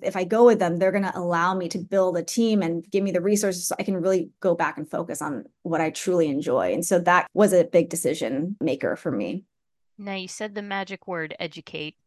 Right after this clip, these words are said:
Speaker 2: and I love a good education conversation. So what I'm interested in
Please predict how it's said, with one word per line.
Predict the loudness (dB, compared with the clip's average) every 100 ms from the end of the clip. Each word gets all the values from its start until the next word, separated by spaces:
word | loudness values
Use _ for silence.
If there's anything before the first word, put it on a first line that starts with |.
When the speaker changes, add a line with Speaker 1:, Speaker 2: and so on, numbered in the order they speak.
| _ _
Speaker 2:
and | -8 -6
I |
love | -6 -4 -4 -4 -6 -8 -10
a | -12
good | -12 -12
education | -12 -14 -14 -16 -16 -20
conversation. | -18 -16 -16 -16 -16 -16 -18 -20 -20 _ _
So | -14 -6 -4 -2 -2 -4 -6 -8 _ _ -20
what | -6 -4 -4
I'm | -4 -4 -4
interested | -8 -10 -12 -10 -10 -10
in | -12 -14